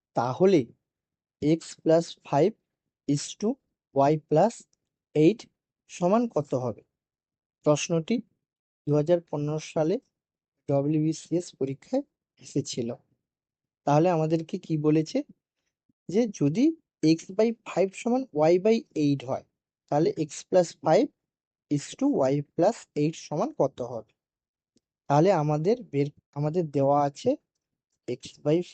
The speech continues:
five আর এটা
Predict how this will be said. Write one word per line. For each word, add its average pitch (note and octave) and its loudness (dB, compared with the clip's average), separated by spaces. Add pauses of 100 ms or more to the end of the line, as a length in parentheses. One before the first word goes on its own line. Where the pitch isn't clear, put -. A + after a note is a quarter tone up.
(120)
five D#3 2 (1200)
আর D4+ 4 (1900)
এটা D#3 0